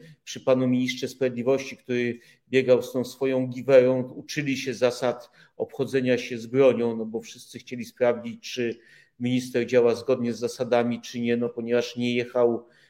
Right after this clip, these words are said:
y, autobusem, <laughs> to mógł tą broń przewodzić, no ale jesteśmy, takie sprawy też nas uczą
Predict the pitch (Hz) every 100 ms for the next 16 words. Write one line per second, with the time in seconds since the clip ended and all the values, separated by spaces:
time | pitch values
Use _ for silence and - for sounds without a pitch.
0 | _ 113 113 113 123 135 131 143 131 160
1 | - - 156 - - 160 156 156 - 139
2 | 135 127 135 139 131 - 190 - - 147
3 | 135 131 131 135 147 147 147 151 147 -
4 | 151 - 147 151 147 147 151 - 156 147
5 | 151 156 156 151 151 - 165 - 156 156